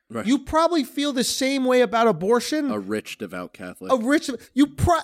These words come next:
Speaker 2: if you ask him about abortion, I
Speaker 1: Yeah.
Speaker 2: bet you his real feeling is, "Nah, fam."
Speaker 1: Yeah.
Speaker 2: I bet you he probably sides Republican on most things.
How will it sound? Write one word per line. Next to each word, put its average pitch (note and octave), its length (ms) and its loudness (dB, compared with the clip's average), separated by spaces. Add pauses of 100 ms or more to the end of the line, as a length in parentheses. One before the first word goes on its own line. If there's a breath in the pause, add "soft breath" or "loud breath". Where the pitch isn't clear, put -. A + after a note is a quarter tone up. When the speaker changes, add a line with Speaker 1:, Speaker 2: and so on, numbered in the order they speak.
Speaker 2:
if C4 160 0
you C#4+ 120 6
ask F4 380 2
him F4+ 80 2
about D4 220 2
abortion, A3 600 2 (140)
I A3+ 60 2
Speaker 1:
Yeah. B3 60 2
Speaker 2:
bet G#3 420 0
you E4 100 8
his B3+ 300 4
real C4 400 4
feeling D4 460 2
is, F3+ 200 4
"Nah, D3+ 460 -2
fam." A2 420 -4 (180 soft breath)
Speaker 1:
Yeah. A#2 260 0 (120)
Speaker 2:
I C4 140 0
bet D#4+ 280 0
you D#4+ 120 4
he C4+ 180 2
probably D4 680 2
sides C4 380 2
Republican A3+ 560 0
on F#3+ 160 2
most F#3 460 0
things. D3+ 560 -4